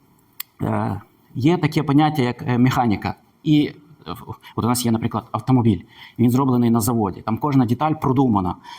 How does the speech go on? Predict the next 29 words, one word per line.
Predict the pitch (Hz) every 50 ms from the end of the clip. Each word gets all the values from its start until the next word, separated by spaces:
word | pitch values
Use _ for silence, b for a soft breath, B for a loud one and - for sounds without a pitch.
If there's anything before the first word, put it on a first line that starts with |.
| B B -
Це | - 110 104
еволюція | 98 113 123 143 165 165 - 139 131
інженерної | 117 113 110 120 127 131 127 120 113 107
думки, | 98 135 147 147 135 143 143 - 117
воно | 110 110 113
все | 110 - - 120 110 -
має | 123 117 123 120
між | 120 117 - -
собою | - 110 117 117 110 104
працювати. | - 110 95 - - 120 139 151 147 - 131 123 B B B B
Десь | B 113 131 139 131 - - -
іде | 110 107 127 123
збій. | 98 110 107 139 127 104 - - _ _ _ -
Що | - - 151 147
робить | 131 110 113 -
механік? | 113 - - 110 98 95 - -
Він | - 110 107
дивиться, | 117 147 175 185 185 - - 127
де | 110 139 160
в | 165
механіки | 160 147 131 - 135 147 147 139 - 127
збій. | 113 120 127 113 85 - _ _ _ b b b b b b b b
Відповідно, | 113 113 113 - 131 151 196 175 160 147
люди | 123 139 180 214 196 226 202
намагаються | 165 151 147 131 139 170 170 156 160 151
перенести | - - 147 147 143 143 135 - - 160 143
це | - - 139 120
п-, | - -
уявлення | - 123 120 117 127 143 170 180 196 202 190 202 202 196